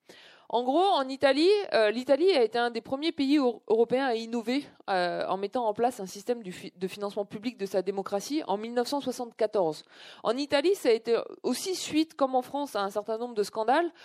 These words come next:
En l'occurrence, c'était le scandale du pétrole en Italie, où les grandes compagnies pétrolières, euh, finançaient, euh, à peu près tous les partis politiques en dessous de table pour s'assurer qu'il n'y ait pas trop de régulation des prix de l'essence. C'était en soixante-treize soixante-quatorze, au moment de la crise,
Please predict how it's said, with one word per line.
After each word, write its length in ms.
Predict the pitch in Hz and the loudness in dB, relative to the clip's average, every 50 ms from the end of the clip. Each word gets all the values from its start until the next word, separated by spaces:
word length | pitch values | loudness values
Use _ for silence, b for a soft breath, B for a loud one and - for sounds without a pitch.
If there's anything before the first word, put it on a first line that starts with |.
| B B B | B B B
En 80 | - 214 | -2 0
l'occurrence, 460 | 233 233 - - 262 269 311 339 - | 0 -2 -2 0 2 2 2 2 -2
c'était 240 | 285 226 - 220 208 | -4 -6 -2 -2 0
le 100 | 196 185 | 0 0
scandale 360 | - - 220 233 262 277 240 | -2 -2 0 0 0 0 0
du 100 | 214 208 | -2 -6
pétrole 440 | - - 214 - - 240 254 285 269 | -4 -4 -4 -4 0 0 0 2 0
en 80 | 208 | -2
Italie, 480 | 196 190 185 - 185 190 226 277 320 302 - | -4 -6 -4 -4 -2 -2 -2 -4 -6 -6 -6
où 100 | 214 226 | -6 -2
les 140 | 196 190 | -2 0
grandes 240 | 185 202 240 269 269 | 0 0 -2 -4 -4
compagnies 360 | - 262 214 226 220 233 254 | -4 -4 -2 -2 -2 -2 -4
pétrolières, 640 | 254 - 240 226 - - 220 220 233 247 247 247 233 - | -8 -8 -8 -6 0 0 0 2 2 2 2 2 2 2
euh, 120 | - 175 | 0 -2
finançaient, 720 | 175 - - 247 254 262 254 - - 269 262 262 247 - - | -2 -4 -10 -6 -4 -4 -4 -4 -4 -4 -2 -2 -2 0 2
euh, 280 | - 170 160 160 165 - | 2 2 2 2 0 -2
à 100 | - - | -2 -4
peu 140 | - 262 254 | -4 -6 -8
près 160 | - 339 330 | -6 -6 -4
tous 140 | - - 311 | -2 -2 -2
les 100 | 311 - | 0 0
partis 240 | 269 254 - 294 | -2 -4 -4 -6
politiques 400 | 277 - 247 220 226 - 277 247 | -6 -6 -6 -10 -8 -8 -8 -6
en 80 | - 190 | -6 -6
dessous 260 | 190 185 190 - 208 | -4 -6 -8 -8 -10
de 60 | 208 | -10
table 320 | _ - 277 330 320 294 - B B B B B B B | _ -2 -2 0 0 -2 -6 B B B B B B B
pour 100 | - 214 | -8 -4
s'assurer 400 | - 233 - 233 - 254 269 302 | -2 -2 -2 0 0 -2 -2 -2
qu'il 120 | 285 - 233 | -4 -4 -6
n'y 20 | |
ait 20 | 202 | -2
pas 240 | - 254 269 262 | 2 2 2 2
trop 300 | - - - - 277 285 | 0 -4 -6 -2 -2 0
de 100 | - 233 | 0 0
régulation 560 | 208 190 208 214 196 226 214 214 220 - 254 240 | 0 -2 -2 -4 -4 0 0 0 0 0 -4 -4
des 120 | 233 233 | -4 -4
prix 180 | - - 233 202 | -4 -4 -10 -6
de 80 | 190 | -2
l'essence. 340 | 190 214 - - 294 339 320 | -2 -2 0 0 -2 -2 -2
C'était 360 | - - - 196 - 226 233 | -6 -10 -14 -12 -8 -6 -4
en 260 | 226 202 180 175 180 | -2 -2 -2 -2 -2
soixante-treize 560 | 190 - 208 208 - 214 202 - - 233 240 - | -2 -2 -4 -4 -4 -6 -8 -4 -2 -2 -2 -2
soixante-quatorze, 640 | - 196 - 202 196 - 202 202 - 294 311 294 233 | -4 -8 -8 -8 -4 -2 0 2 4 4 2 2 0
au 40 | 214 | -2
moment 220 | 202 208 226 262 | -4 -2 -2 0
de 60 | 247 | 0
la 80 | 220 196 | 0 -2
crise, 380 | - - 269 277 254 226 - | -2 0 -2 -2 -2 -4 -8